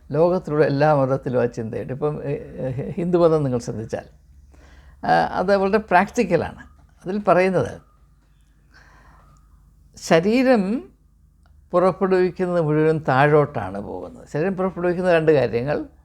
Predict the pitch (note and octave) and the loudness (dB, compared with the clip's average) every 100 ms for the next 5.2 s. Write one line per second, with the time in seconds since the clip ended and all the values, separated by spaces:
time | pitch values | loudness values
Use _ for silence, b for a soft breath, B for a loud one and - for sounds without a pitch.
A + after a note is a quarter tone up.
0 | _ D#3 E3 - F3 D#3+ A#2+ G2 - _ | _ -4 -4 -2 -2 0 -2 -4 -10 _
1 | _ _ b b b b F3+ F3+ A#2+ A#2+ | _ _ b b b b -8 -4 -2 2
2 | C#3 D3+ B2 G2+ F2+ F2+ - - _ _ | 2 2 0 -8 -10 -14 -18 -20 _ _
3 | _ _ b b b E3+ D#3+ A3 A#3 A#3 | _ _ b b b 0 4 4 4 2
4 | D3 D3+ C#3+ C3+ C#3+ C3+ A#2+ A#2 A#2+ F#2 | 0 2 2 0 -2 -2 -2 -4 -4 -8
5 | E2+ | -12